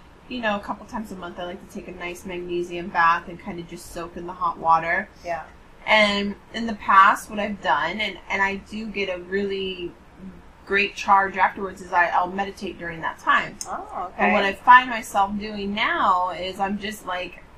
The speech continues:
Speaker 1: scrolling on my phone, on
Speaker 2: Mm-hmm.
Speaker 1: social media,
Speaker 2: Yeah.
Speaker 1: or doing that. And it's like, "Why am I doing this? I could
Speaker 2: Yeah.
Speaker 1: be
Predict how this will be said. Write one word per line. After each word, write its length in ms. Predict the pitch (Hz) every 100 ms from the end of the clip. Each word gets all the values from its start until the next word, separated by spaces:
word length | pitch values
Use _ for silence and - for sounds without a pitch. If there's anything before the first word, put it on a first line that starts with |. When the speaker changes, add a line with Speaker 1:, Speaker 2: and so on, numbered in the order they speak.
| - - 202
Speaker 1:
scrolling 500 | - - 220 214 214
on 140 | 202
my 140 | 202
phone, 500 | - 196 185 180 180
on 120 | 208 202
Speaker 2:
Mm-hmm. 60 |
Speaker 1:
social 240 | 185 180 226
media, 440 | 233 214 208 202
Speaker 2:
Yeah. 340 | 196 175 190 185
Speaker 1:
or 120 | 185
doing 280 | 185 175 185
that. 180 | 220 - - - -
And 80 | 254
it's 160 | 294 320
like, 220 | 311 285
"Why 240 | 247 294
am 180 | 403 403
I 80 | 392
doing 320 | 339 339 381 330
this? 200 | 220 -
I 60 |
could 200 | - 160 311
Speaker 2:
Yeah. 0 |
Speaker 1:
be 260 | 330 -